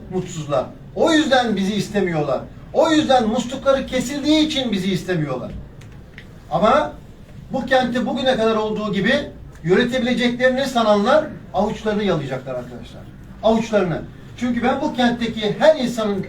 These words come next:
her kuruşuna geldiğim günden beri sahip çıkıyorum. Dükkan ihaleleri yapılamazdı.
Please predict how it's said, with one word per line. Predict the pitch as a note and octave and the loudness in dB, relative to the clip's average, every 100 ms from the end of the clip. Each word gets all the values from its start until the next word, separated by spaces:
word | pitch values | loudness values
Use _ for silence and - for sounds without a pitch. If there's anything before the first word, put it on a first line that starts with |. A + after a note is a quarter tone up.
| - | 2
her | D4 D#4+ A3+ | 4 4 0
kuruşuna | G#3 F#3+ G3 C#4 D4+ - - | -4 -2 0 0 0 -6 -8
geldiğim | D#3+ G#3 A3+ B3 A#3+ | 2 4 4 0 0
günden | A3+ A#3+ C#4 | 0 2 2
beri | A3+ G#3 | 2 2
sahip | G3 F#3 F#3 | 2 2 2
çıkıyorum. | - - B2+ - - - - - - - - - - - - - - - - - - - - - - - - | -6 -10 -12 -12 -18 -20 -20 -20 -20 -20 -20 -18 -18 -18 -18 -18 -18 -20 -20 -20 -20 -18 -20 -18 -18 -20 -8
Dükkan | F3+ - C#4 | -6 4 4
ihaleleri | C#4 C4 C#4 C#4 C4+ | 6 6 6 4 4
yapılamazdı. | C4 C#4 C#4 C4 G3+ D4 D4 | 4 4 4 4 4 2 -2